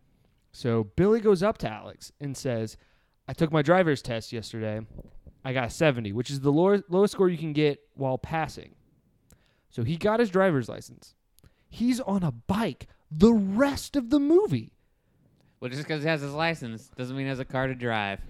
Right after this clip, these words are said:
Speaker 1: But why would they have the point of saying he got his license?
Speaker 2: Um, to show us that he could actually do something with his life. Maybe, maybe it was like,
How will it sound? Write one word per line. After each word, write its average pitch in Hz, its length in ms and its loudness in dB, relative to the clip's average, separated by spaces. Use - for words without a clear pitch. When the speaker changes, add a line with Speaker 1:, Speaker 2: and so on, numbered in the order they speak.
Speaker 1:
But 262 220 0
why 220 200 0
would 240 200 2
they 226 360 2
have 214 300 -2
the 196 100 2
point 214 460 -4
of 170 280 -2
saying 196 360 -4
he 180 120 -6
got 175 160 -4
his 170 100 -8
license? 170 580 -10
Speaker 2:
Um, 107 420 -10
to 110 120 -12
show 120 300 -6
us 120 300 -6
that 117 160 -10
he 113 140 -12
could 117 160 -10
actually 113 400 -10
do 110 200 -10
something 107 640 -14
with 117 140 -12
his 117 320 -16
life. 120 220 -14
Maybe, 160 380 -4
maybe 151 200 2
it 160 100 0
was 143 180 -6
like, 139 400 -6